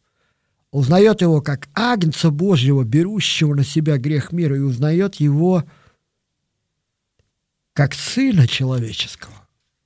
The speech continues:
Сына Божьего. И мы живём в эпоху,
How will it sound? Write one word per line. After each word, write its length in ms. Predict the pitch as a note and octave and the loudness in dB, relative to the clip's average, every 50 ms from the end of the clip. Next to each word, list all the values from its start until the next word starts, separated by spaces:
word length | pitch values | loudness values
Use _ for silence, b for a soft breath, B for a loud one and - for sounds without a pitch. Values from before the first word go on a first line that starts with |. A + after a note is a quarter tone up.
| _ _ _ _ _ _ _ _ _ _ _ _ _ _ _ _ _ _ _ _ _ _ _ _ _ _ B2 - | _ _ _ _ _ _ _ _ _ _ _ _ _ _ _ _ _ _ _ _ _ _ _ _ _ _ -20 -6
Сына 320 | - F3 E3 C#3 C3+ C3 | 0 2 4 4 4 4
Божьего. 720 | A#2+ A2+ D3+ G#3 G#3+ F3+ A2+ G#2 G2+ G2+ G2+ - - - _ _ _ _ _ _ _ _ _ _ _ _ _ _ _ _ _ _ _ _ _ _ _ _ _ _ _ _ _ _ _ _ _ _ _ _ _ _ _ _ _ _ _ _ _ _ _ _ _ _ _ _ _ _ _ _ _ _ _ _ _ _ _ _ _ _ _ _ _ | 2 2 0 0 2 2 2 0 -2 -6 -10 -16 -20 -20 _ _ _ _ _ _ _ _ _ _ _ _ _ _ _ _ _ _ _ _ _ _ _ _ _ _ _ _ _ _ _ _ _ _ _ _ _ _ _ _ _ _ _ _ _ _ _ _ _ _ _ _ _ _ _ _ _ _ _ _ _ _ _ _ _ _ _ _ _
И 80 | C3 C#3 | 2 4
мы 140 | F#3+ B3+ | 6 6
живём 440 | A#3+ A3+ C4 C4 B3 D4+ D4+ C#4+ A#3 | 6 4 4 4 4 4 4 4 4
в 100 | G3+ A#3+ | 2 2
эпоху, 760 | G#3 - - C#4+ E4 E4+ E4+ C#4+ - - A3 G#3+ E3+ C3+ A#2+ | 0 0 -2 0 0 2 2 0 0 2 2 4 4 4 2